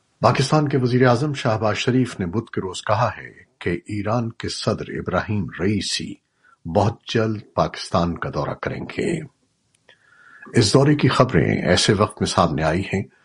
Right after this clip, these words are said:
جب امریکہ اور اس کے اتحادی اسرائیل پر اس کے غیر معمولی حملے کے لیے ایران کے خلاف نئی پابندیاں لگانے کا منصوبہ بنا رہے ہیں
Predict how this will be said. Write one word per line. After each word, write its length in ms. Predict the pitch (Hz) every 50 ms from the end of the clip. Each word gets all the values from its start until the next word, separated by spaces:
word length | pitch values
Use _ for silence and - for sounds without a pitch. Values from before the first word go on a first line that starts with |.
| _ _ _ - _ _ -
جب 240 | - 110 98 -
امریکہ 460 | - 104 101 101 98 120 123 123 - 131
اور 260 | 151 160 110 87 85
اس 200 | 85 - - -
کے 140 | - - 90
اتحادی 600 | - - - - - 104 107 107 101 107 107 117 - _
اسرائیل 520 | - - - - - 98 110 127 127 117 104
پر 220 | - - 85 78
اس 260 | 90 113 101 - -
کے 120 | - - 82
غیر 180 | - 90 95 90 82
معمولی 320 | 92 90 87 101 110 107
حملے 380 | 90 - 90 85 82 95 117 113
کے 140 | - - 80
لیے 240 | 67 65 - 65 - - - _ _ _ _ _ _ _ _ _ _ -
ایران 420 | 107 107 - 113 113 123 120 107
کے 120 | - 127 113
خلاف 480 | - - - 92 71 - - - -
نئی 300 | 98 95 95 113 113 107
پابندیاں 560 | 98 - 87 82 - 87 87 85 82 87 80
لگانے 440 | 69 71 78 - 85 95 101 101 92
کا 140 | - - 76
منصوبہ 520 | 67 67 - - - - 104 82 80 69 69
بنا 180 | 65 62 67 -
رہے 260 | - 87 - 117 107
ہیں 180 | 92 104 104